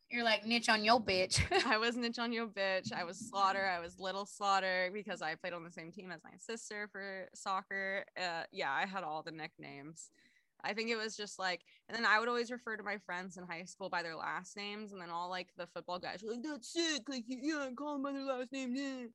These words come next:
Speaker 2: Because, you know, they're
Speaker 1: Yeah.
Speaker 2: just, like, dripping with
Speaker 1: Get that.
Speaker 2: testosterone and
Speaker 1: <laughs>
Speaker 2: horniness, and they just, like, can't get over, like, any type of uniqueness. <laughs> And so they were
Speaker 1: Literally.
Speaker 2: all freaking out, and I was like, "Okay, so, like, this is a thing. Like, I guess people like nicknames."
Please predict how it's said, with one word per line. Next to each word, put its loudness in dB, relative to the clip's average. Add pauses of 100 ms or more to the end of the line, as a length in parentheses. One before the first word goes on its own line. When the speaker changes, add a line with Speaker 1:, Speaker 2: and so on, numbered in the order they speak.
(360)
Speaker 2:
Because, -2
you -6
know, -8
they're 2
Speaker 1:
Yeah. 8
Speaker 2:
just, -4
like, 2
dripping -2
with -10 (200)
Speaker 1:
Get 2
that. 0
Speaker 2:
testosterone -6
and -6
Speaker 1:
<laughs> -4
Speaker 2:
horniness, 4 (340)
and -2
they 4
just, 0
like, 8
can't 0
get 0
over, 2
like, -4
any -2
type -2
of -12
uniqueness. -2
<laughs> 8
And 6
so 4 (540)
they 8
were 8
Speaker 1:
Literally. 6
Speaker 2:
all 8 (120)
freaking 0
out, 0 (460)
and -2
I -2
was -8
like, -2
"Okay, -2
so, -10
like, -2
this -8
is -8
a -6 (120)
thing. -6
Like, -4
I 0
guess -6 (120)
people -8
like -6
nicknames." -12